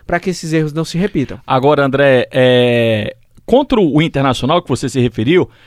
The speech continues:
Speaker 2: o Ceará teve uma mudança, uma, apenas de um jogador. Mas essa mudança muda o jeito de jogar do time do Ceará. Ele não tinha o Lima e colocou o Fernando Sobral.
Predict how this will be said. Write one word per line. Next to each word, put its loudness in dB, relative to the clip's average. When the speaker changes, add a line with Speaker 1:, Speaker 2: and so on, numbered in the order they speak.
Speaker 2:
o -20
Ceará 2
teve 2
uma 4
mudança, 0
uma, -2
apenas 2
de -2
um 0
jogador. 2
Mas -2
essa 0
mudança 2
muda 2
o 4
jeito 0
de -2
jogar 2
do 4
time -4
do 0
Ceará. 0
Ele 0
não 0
tinha 0
o 2
Lima 2
e -2
colocou 2
o 2
Fernando -2
Sobral. 0